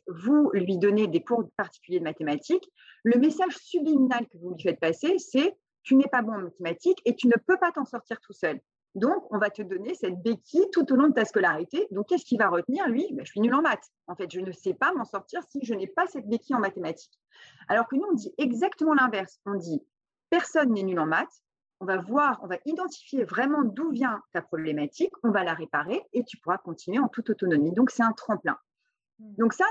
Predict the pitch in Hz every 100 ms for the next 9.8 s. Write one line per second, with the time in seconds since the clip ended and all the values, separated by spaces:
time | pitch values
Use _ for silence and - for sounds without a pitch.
0 | - - 247 214 - 311 370 - 262 240
1 | 208 196 202 311 - 220 240 - 185 185
2 | 180 285 202 226 220 196 285 - 226 -
3 | - 233 170 165 202 - - 160 156 233
4 | - 147 - _ - 202 151 131 120 107
5 | 98 - - 214 - 165 - - - -
6 | - 240 233 208 - 262 180 151 135 -
7 | 143 156 151 135 - - _ _ _ _
8 | - 185 208 330 302 202 190 196 262 -
9 | _ - 302 240 190 165 269